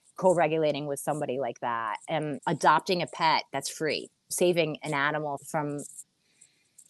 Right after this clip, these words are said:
a rescue dog, whatever works for them. But the thing is just honoring that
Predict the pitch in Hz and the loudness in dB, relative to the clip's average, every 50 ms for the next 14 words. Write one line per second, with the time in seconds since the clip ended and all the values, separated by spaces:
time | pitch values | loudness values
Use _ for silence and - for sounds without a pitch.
0 | _ _ _ _ _ _ _ - - - _ _ _ _ _ _ _ - - 151 | _ _ _ _ _ _ _ -20 -20 -20 _ _ _ _ _ _ _ -8 -4 4
1 | 175 165 160 - - 180 156 - 151 139 143 160 180 226 262 262 277 269 320 269 | 4 4 4 4 2 0 2 4 4 4 4 4 4 4 4 4 4 4 4 4
2 | 226 202 196 208 - - - 175 156 156 147 - 165 170 - - 165 156 - 190 | 6 4 4 2 0 -4 -2 -2 -2 -2 -2 -2 -2 -4 -4 -2 -8 -2 0 0
3 | 180 185 185 170 156 143 170 180 - - - 208 220 226 220 214 202 196 185 180 | 2 2 0 -4 -6 -4 -4 -4 -4 -2 0 2 2 2 0 0 -2 -2 -2 0
4 | 165 156 156 156 156 156 - | 0 2 2 2 2 2 0